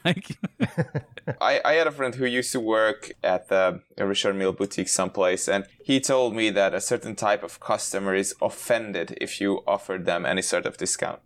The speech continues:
Speaker 2: And if something is, is offered at a discount, they will not take it. So, you know, they will, they will look at it and they will think about it and,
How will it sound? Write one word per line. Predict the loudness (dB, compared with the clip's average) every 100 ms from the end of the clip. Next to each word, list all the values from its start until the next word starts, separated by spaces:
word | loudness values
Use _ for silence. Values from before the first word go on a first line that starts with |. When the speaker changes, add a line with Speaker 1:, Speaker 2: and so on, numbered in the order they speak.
| _ 0
Speaker 2:
And | 2 2 0 0
if | 0 0
something | -4 -2 0 -2 0
is, | 2 4 2 0
is | -2 -2 0
offered | 0 0 -2 0 2
at | 2
a | 2
discount, | -2 -4 -2
they | -2
will | -2 -2
not | -2 -2
take | -2 -4 -4
it. | -6 _ -8
So, | 0 4 6 4 2
you | 0
know, | 0 2
they | 0
will, | 2 2 2
they | 0 0
will | 0
look | 0
at | 2
it | 2 2
and | 2
they | 2
will | 2 -2
think | 0
about | 2 4 6
it | 4 2
and, | -4